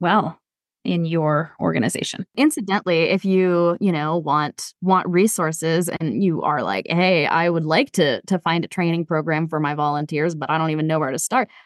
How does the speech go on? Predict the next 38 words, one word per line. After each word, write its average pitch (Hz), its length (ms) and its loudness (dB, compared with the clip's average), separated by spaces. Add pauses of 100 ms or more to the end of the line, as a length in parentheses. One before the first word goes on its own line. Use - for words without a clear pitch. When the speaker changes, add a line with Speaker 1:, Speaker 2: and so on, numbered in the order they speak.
(240)
Speaker 2:
Yeah, 214 300 2 (120)
definitely 226 380 4
reach 190 220 2
out. 190 180 2
We 160 80 0
would 160 80 -2
be 165 100 -6
happy 160 380 -2
to, 139 240 0 (320)
uh, 190 60 2
you 180 180 2
know, 160 160 2
find 160 300 0
somewhere, 147 380 -2
some, - 280 -4
find 165 220 0
some 170 100 -2
connections 156 460 -4
for 107 100 -10
you 104 60 -6
to 104 80 -6
make. 107 300 -10 (760)
Speaker 1:
Yes. - 460 -16 (560)
Thanks 240 260 -4
for 339 140 2
joining 240 440 2
us. 302 220 -2
Next 247 460 2
week, 254 320 0 (220)
we 214 120 2
are 190 100 4
really 196 280 2
excited 190 720 0
to 214 160 -2
welcome 175 640 0 (760)
journalist 175 640 2
Erin 185 340 4
Reed 170 360 0